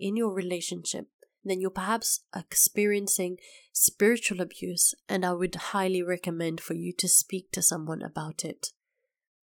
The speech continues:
These type of men often have a grand sense of entitlement, and that's when narcissism comes in. They are all about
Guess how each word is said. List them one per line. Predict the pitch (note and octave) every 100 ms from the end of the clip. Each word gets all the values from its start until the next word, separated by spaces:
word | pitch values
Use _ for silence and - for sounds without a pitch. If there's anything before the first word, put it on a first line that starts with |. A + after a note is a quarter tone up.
| _ _ _ _
These | G3 F#3 A#3 B3 B3
type | - G#3 G#3+
of | A3+ G#3 -
men | F#3 E3+ E3+ -
often | F#3+ F#3 G#3
have | F#3 F#3 E3+
a |
grand | E3+ F3 F#3 F3+ F3+
sense | - - E3 -
of | D#3+
entitlement, | E3+ D#3 F3 F3 - E3+ F3 F3+ - - - - -
and | F#3+
that's | F#3 -
when | F#3+ F#3+
narcissism | F3+ F#3 F3+ F3 - E3 D#3 D#3+
comes | - D#3+ D#3+ - -
in. | F3+ E3+ E3 _ _ _ _ _ _ _
They | G3+ F#3+ A3 A#3+
are | G#3 G3+ -
all | A3 B3
about | B3+ G3+ F#3+ F#3 -